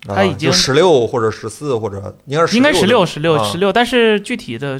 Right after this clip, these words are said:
Speaker 2: 可能说看屏幕比例可能改成三比二了，这个还不太确定。
Speaker 1: 三比二的笔记本很奇怪。
Speaker 2: 三比二不是微软说了吗？办公最，最合适的那啥。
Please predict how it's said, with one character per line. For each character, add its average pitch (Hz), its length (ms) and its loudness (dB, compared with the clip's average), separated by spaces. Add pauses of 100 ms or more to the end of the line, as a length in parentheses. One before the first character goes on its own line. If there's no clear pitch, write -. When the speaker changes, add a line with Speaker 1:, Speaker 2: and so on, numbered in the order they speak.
Speaker 2:
可 - 240 -8
能 143 120 -8
说 196 140 -4
看 208 180 -6
屏 180 160 -8
幕 190 80 -4
比 185 120 -6
例 156 80 -6
可 151 100 -4
能 123 80 -6
改 156 100 0
成 131 140 -4
三 185 160 -2
比 147 80 -2
二 165 240 2
了， 120 140 -2
这 175 100 -2
个 165 60 0
还 165 120 2 (360)
不 - 80 -4
太 165 100 4
确 190 100 4
定。 220 140 2
Speaker 1:
三 - 160 0
比 127 140 -2
二 170 180 2
的 180 60 -2
笔 113 120 -14
记 110 80 -12
本 127 160 0
很 123 80 -6
奇 - 240 -10
怪。 113 380 -6
Speaker 2:
三 - 180 -6
比 175 80 0
二 180 240 2
不 156 120 -6
是 160 60 -2
微 175 100 2
软 143 120 2
说 135 220 0
了 151 80 2
吗？ 123 300 -2
办 156 120 0
公 139 220 -2
最， 147 140 -6
最 147 160 -6
合 127 160 -6
适 135 180 -4
的 117 120 -12
那 117 140 -16
啥。 110 280 -10